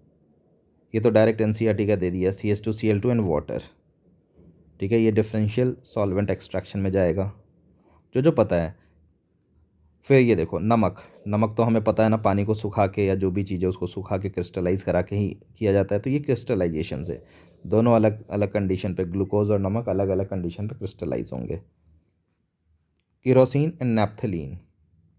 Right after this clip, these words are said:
अब देखो, नैप्थेलिन और केरोसिन, ये आप देखोगे तो दोनों ही ऑर्गेनिक कंपाउंड है, नैप्थेलिन भी और केरोसिन भी। तो इनको सेपरेट करना है तो ये क्रूड ऑयल वाली कैटेगरी जाएगी। जैसे क्रूड ऑयल में सारे के सारे ऑर्गेनिक कंपाउंड होते हैं, उसी को हमें सेपरेट करना होता है,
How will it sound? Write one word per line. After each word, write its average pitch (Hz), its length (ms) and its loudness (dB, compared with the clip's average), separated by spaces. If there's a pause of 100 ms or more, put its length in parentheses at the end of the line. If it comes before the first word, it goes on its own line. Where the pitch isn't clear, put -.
(280)
अब 110 100 -2
देखो, 113 200 4
नैप्थेलिन 110 500 2
और 135 320 -4
केरोसिन, 104 480 -2 (920)
ये 131 140 4
आप 139 120 6
देखोगे 139 340 2
तो 143 120 2
दोनों 110 280 2
ही 147 100 2
ऑर्गेनिक 107 400 2
कंपाउंड 85 420 -4
है, 85 80 -2
नैप्थेलिन 107 540 -2
भी 135 160 0
और 107 180 -4
केरोसिन 85 480 -4
भी। 73 180 -10 (460)
तो 101 40 -2
इनको 113 240 2
सेपरेट 135 420 2
करना 110 260 0
है 117 80 -4
तो 143 60 -2
ये 139 100 0
क्रूड 131 340 -2
ऑयल 101 180 4
वाली 90 240 0
कैटेगरी 80 440 -6
जाएगी। 65 320 -8
जैसे 92 220 -6
क्रूड 110 260 0
ऑयल 107 200 6
में 113 100 0
सारे 101 260 0
के 113 80 -6
सारे 104 220 -2
ऑर्गेनिक 107 360 0
कंपाउंड 113 340 0
होते 104 220 -2
हैं, 95 180 -6 (360)
उसी 117 220 -4
को 123 120 0
हमें 117 200 2
सेपरेट 110 360 0
करना 107 240 0
होता 92 280 -2
है, 95 180 -6